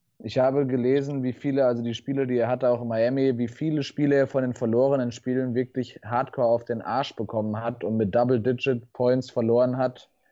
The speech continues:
war eine Riesenanzahl der Spiele.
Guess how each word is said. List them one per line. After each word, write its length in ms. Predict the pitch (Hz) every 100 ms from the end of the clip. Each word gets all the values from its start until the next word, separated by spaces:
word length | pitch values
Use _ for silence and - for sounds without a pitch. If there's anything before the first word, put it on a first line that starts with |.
| _ _ _
war 320 | 95 117 117
eine 340 | 104 120 120 117 -
Riesenanzahl 720 | 107 131 139 135 117 120 113
der 120 | 95
Spiele. 440 | 90 - 85 80